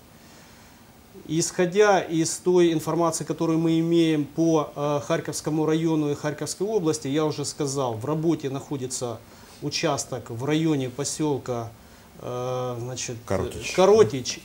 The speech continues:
Speaker 1: И, э, еще один участок, э, щас рассматривается, это северное направление,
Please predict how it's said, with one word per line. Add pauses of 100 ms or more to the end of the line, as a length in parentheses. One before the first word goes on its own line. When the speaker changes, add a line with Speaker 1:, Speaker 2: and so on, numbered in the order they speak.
Speaker 1:
И,
э,
еще
один
участок, (460)
э,
щас
рассматривается,
это
северное
направление,